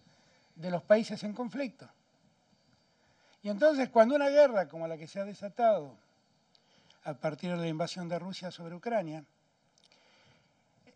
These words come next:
esa guerra tiene repercusiones en todo el mundo.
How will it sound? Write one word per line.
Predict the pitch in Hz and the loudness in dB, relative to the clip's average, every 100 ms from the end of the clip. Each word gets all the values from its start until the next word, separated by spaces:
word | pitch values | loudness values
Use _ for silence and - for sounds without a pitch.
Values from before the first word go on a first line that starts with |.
| _ _ _ _ _ _ - | _ _ _ _ _ _ -8
esa | 240 208 254 | -4 0 0
guerra | 240 247 247 226 | 2 2 0 -2
tiene | 208 240 | -6 -6
repercusiones | 202 170 160 147 - 220 214 | -6 -8 -10 -12 -12 -10 -10
en | 156 160 | -14 -14
todo | 226 208 | -12 -10
el | 190 | -8
mundo. | 226 220 139 - | -6 -8 -10 -16